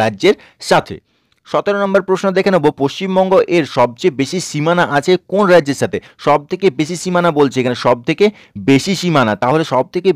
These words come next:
বেশি সীমানা পশ্চিমবঙ্গ শেয়ার করেছে আমাদের প্রতিবেশী ঝাড়খণ্ড রাজ্যের সঙ্গে। এরপর দেখে নেব আঠেরো নম্বর প্রশ্ন এবং খুবই গুরুত্বপূর্ণ কিন্তু প্রশ্নটা। পশ্চিমবঙ্গের কোন জায়গা ওয়ার্ল্ড হেরিটেজ সাইটের অন্তর্গত হয়? তাহ-,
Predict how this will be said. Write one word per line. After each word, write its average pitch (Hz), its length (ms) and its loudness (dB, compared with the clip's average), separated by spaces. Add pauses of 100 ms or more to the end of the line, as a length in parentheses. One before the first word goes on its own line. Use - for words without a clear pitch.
বেশি 143 260 -4
সীমানা 170 300 0
পশ্চিমবঙ্গ 170 540 0 (160)
শেয়ার 147 220 4
করেছে 165 340 0 (140)
আমাদের 143 320 2 (140)
প্রতিবেশী 165 480 2 (140)
ঝাড়খণ্ড 117 460 0 (120)
রাজ্যের 110 360 2 (420)
সঙ্গে। 165 340 2 (840)
এরপর 208 300 4
দেখে 202 180 2
নেব 202 100 4 (120)
আঠেরো 185 280 0
নম্বর 190 220 -4
প্রশ্ন 175 180 -8 (120)
এবং 175 100 -2 (140)
খুবই 156 280 0 (140)
গুরুত্বপূর্ণ 185 500 -2
কিন্তু 165 200 0
প্রশ্নটা। 135 440 2 (380)
পশ্চিমবঙ্গের 185 680 2 (120)
কোন 185 120 2 (140)
জায়গা 139 200 4 (360)
ওয়ার্ল্ড 165 280 4 (120)
হেরিটেজ 185 360 0 (100)
সাইটের 170 380 -4
অন্তর্গত 135 440 0
হয়? 117 240 2
তাহ-, 120 260 -2